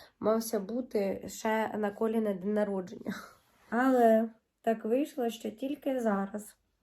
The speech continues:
дійшли руки зробити. Десята година. Можливо, зробити мені той тест на пробаланс,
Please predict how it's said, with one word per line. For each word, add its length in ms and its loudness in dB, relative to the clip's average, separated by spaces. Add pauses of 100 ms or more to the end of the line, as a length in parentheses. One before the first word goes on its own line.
(520)
дійшли 500 2
руки 420 -2 (1160)
зробити. 880 0 (1120)
Десята 480 0
година. 560 -2 (200)
Можливо, 400 -2
зробити 420 -2
мені 300 0
той 180 -2
тест 460 -6 (220)
на 100 -8
пробаланс, 600 -4